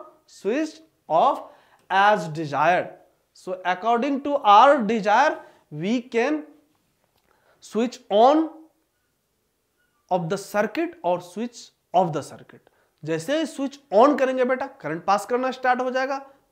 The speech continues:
उस कॉइल से, तो उस कॉइल से हमें क्या मिल जाएगा? एक मैग्नेटिक नेचर का बिहेवियर मिल जाएगा और,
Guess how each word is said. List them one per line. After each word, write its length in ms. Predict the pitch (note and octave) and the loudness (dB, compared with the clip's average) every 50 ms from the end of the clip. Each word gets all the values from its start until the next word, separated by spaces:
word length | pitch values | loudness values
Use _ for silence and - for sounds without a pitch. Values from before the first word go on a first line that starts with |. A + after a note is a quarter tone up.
| _ _ _ _ _ - | _ _ _ _ _ -6
उस 160 | G#3 G#3 - | -6 -6 -2
कॉइल 280 | - A3 G#3 A#3 C4 | 2 4 4 4 4
से, 180 | A#3+ - D4 C#4+ | 2 -2 -6 -8
तो 360 | C#4+ - - _ _ - G3+ | -10 -10 -20 _ _ -16 -16
उस 120 | F3+ - - | -16 -14 -8
कॉइल 300 | - F#3+ F#3 G3+ G#3 G3+ - - | -4 -2 -2 -2 -2 -6 -12 -18
से 160 | - - G3+ | -14 -12 -10
हमें 180 | F#3 G3 F#3+ | -10 -10 -10
क्या 180 | F#3 - F#3 F3 | -8 -6 -6 -6
मिल 180 | F#3 F3+ F3 F#3 | -6 -6 -8 -6
जाएगा? 340 | G3 G#3 A3+ C4 - - - | -6 -4 -4 -4 -6 -6 -8
एक 180 | F3 F3 F3 - | -12 -12 -12 -12
मैग्नेटिक 600 | C#3 B2+ B2+ C3 C#3+ E3 F#3 A3 A#3 A#3 A#3 A#3+ | -12 -10 -8 -6 -4 -2 0 0 -2 -2 -2 -6
नेचर 400 | A3 A3 F#3+ F#3 F#3 - F#3 F3 | -6 -8 -8 -10 -10 -12 -14 -12
का 260 | - G#3+ C4+ - - - _ _ - | -10 -10 -10 -10 -12 -20 _ _ -14
बिहेवियर 400 | D3+ D3 D3 D3+ D3 D3+ D3+ C#3+ | -12 -12 -10 -10 -10 -10 -10 -8
मिल 200 | C#3 C#3 C#3 C#3 | -8 -8 -8 -8
जाएगा 380 | C#3 C#3+ C#3 D3+ F#3 A3 C4 - - _ _ _ _ _ _ _ _ - | -8 -8 -10 -8 -8 -10 -10 -12 -16 _ _ _ _ _ _ _ _ -6
और, 440 | G3+ A#3+ C#4 C4+ - - - - | -2 -2 -2 -2 -6 -10 -18 -20